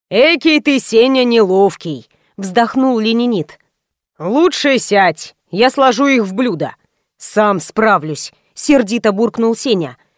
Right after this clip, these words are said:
«Горячие гады! Ну, погодите!» С этими словами он открыл кран холодной воды. «Эй, ты чего делаешь?» возмутился Ленинит. «Испортишь продукт!» «Вовсе нет», сопротивлялся Сеня.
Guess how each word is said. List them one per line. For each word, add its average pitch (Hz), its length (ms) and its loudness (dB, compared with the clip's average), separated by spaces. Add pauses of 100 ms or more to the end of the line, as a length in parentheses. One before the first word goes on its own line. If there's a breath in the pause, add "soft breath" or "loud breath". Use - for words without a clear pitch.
(160)
«Горячие 254 880 2
гады! 202 480 0 (480)
Ну, 285 220 4
погодите!» 202 760 0 (460)
С - 160 -4
этими 214 320 0
словами 294 640 0
он 269 200 2
открыл 302 420 0
кран 208 300 -2
холодной 190 460 -2
воды. 180 360 -2 (520)
«Эй, 247 460 4
ты 226 160 -4
чего 294 300 0
делаешь?» 240 560 0 (240)
возмутился 240 680 0
Ленинит. 226 580 0 (420)
«Испортишь 247 760 0
продукт!» 262 640 0 (500)
«Вовсе 294 560 0
нет», 214 520 0
сопротивлялся 226 800 0
Сеня. 208 460 -2